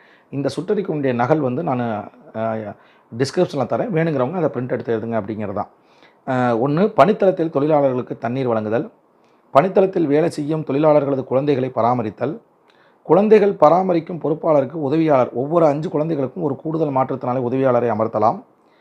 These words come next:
பணித்தள பொறுப்பாளர் பணி இணையாளர் முன் அளவீட்டினை மேற்கொள்ள உதவுதல்,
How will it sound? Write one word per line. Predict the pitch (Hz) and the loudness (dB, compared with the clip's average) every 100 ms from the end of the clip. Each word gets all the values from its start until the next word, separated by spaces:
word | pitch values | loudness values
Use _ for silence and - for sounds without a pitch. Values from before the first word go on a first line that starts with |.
| _ _ _ _ | _ _ _ _
பணித்தள | 147 196 - 208 | 4 6 4 4
பொறுப்பாளர் | 185 165 165 147 170 | 2 0 2 2 2
பணி | 143 156 160 | -2 -2 -2
இணையாளர் | 143 170 156 151 196 | -2 0 2 2 0
முன் | 135 165 185 | -4 -2 2
அளவீட்டினை | 156 151 143 143 | 2 2 -2 -4
மேற்கொள்ள | 127 135 - 139 | -4 -4 -2 -2
உதவுதல், | 127 113 113 127 202 | 0 0 0 0 -2